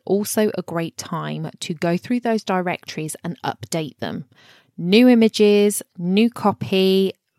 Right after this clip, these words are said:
freshen it up so that people can see something different. It is great if people can see that things are being changed on there, because the number of people that stop a business and then don't go and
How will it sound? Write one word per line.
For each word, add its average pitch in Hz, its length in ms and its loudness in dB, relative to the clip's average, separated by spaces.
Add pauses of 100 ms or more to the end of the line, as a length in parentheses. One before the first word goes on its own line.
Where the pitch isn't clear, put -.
freshen 208 480 0
it 233 120 0
up 175 380 -2 (320)
so 180 220 -2
that - 200 -4
people 180 640 -6 (680)
can 180 220 -8
see 175 760 -4
something - 500 -6
different. 147 680 -8
It - 200 -8
is 196 240 -2
great 185 420 -2
if 185 120 -8
people - 300 -4
can 165 220 -8
see 156 500 -4
that 156 260 -8
things 170 300 -6
are 170 40 -4
being 151 280 -8
changed 160 460 -8
on 151 140 -8
there, 147 180 -8
because - 300 -10
the 208 100 -4
number 233 280 2
of 214 120 -2
people 202 360 -6
that 156 120 -4
stop - 280 -4
a 180 60 -6
business 160 460 -4
and 165 180 -10
then 165 220 -8
don't 175 280 -2
go 160 200 -4
and 160 360 -12